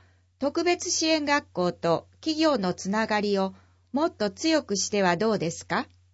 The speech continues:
三重県内企業の障害者雇用率が低いことから、県では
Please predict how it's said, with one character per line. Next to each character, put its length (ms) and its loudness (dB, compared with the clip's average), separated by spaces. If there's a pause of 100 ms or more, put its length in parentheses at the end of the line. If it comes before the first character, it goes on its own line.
(1500)
三 120 0
重 140 2
県 300 0
内 180 0
企 260 -6
業 180 2
の 320 0
障 320 0
害 200 2
者 180 -2
雇 160 -4
用 220 2
率 280 -4
が 120 2
低 280 -8
い 120 -2
こ 140 -4
と 140 -4
か 140 -6
ら、 220 -4 (560)
県 260 0
で 140 2
は 240 2